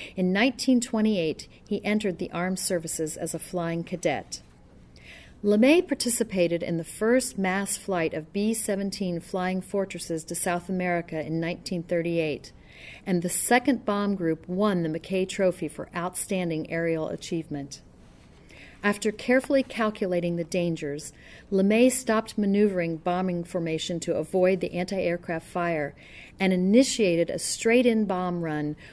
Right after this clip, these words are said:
which improved bombing accuracy. He also devised new formations, techniques, and procedures, which were eventually used by all B seventeen and B twenty-four units throughout the European theater.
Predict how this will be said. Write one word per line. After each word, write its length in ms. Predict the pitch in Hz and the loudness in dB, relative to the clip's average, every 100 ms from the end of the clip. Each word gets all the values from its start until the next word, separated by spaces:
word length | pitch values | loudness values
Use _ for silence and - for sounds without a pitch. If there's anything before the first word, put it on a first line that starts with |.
| - | -10
which 200 | 196 190 | -6 -2
improved 540 | 185 - - 240 208 202 | -2 0 6 6 6 2
bombing 360 | 180 180 180 | -2 -2 -2
accuracy. 720 | 170 170 - 160 - 151 147 - - - - - - - | -4 -6 -6 -8 -6 -8 -8 -12 -20 -20 -20 -20 -20 -8
He 160 | - 233 | -2 0
also 380 | 233 277 - | 2 2 2
devised 540 | 208 185 180 170 175 196 | 0 0 -2 0 0 2
new 120 | 190 | 0
formations, 960 | 190 202 196 202 220 - 151 - - - | 0 -2 2 4 2 0 -8 -8 -12 -10
techniques, 680 | - 185 196 190 214 220 - | -4 -4 0 0 0 -2 -6
and 300 | 214 220 247 | 0 4 4
procedures, 760 | 247 208 - 180 160 120 - - - - - | 2 -2 -2 -4 -2 -6 -6 -12 -18 -20 -4
which 220 | 208 208 | -2 -2
were 120 | - | -2
eventually 480 | 202 190 220 233 240 | -2 2 0 2 0
used 440 | 202 214 208 175 - | 2 2 2 2 -2
by 100 | 160 | -2
all 280 | 180 190 208 | 0 0 0
B 220 | 214 208 | -2 -2
seventeen 680 | - 196 196 185 196 170 156 | 0 -2 -2 -4 -4 -2 -2
and 200 | 156 156 | -4 -4
B 180 | 180 196 | -4 -4
twenty-four 540 | - 190 185 - 180 | -4 -4 -4 0 0
units 460 | 170 175 151 147 - | 0 -2 -4 -6 -6
throughout 400 | 175 170 165 - | -2 -2 -2 -6
the 100 | 160 | -4
European 520 | 156 160 - 160 151 | -4 -4 -4 -4 -4
theater. 520 | 147 156 151 139 123 | -4 -4 -4 -6 -10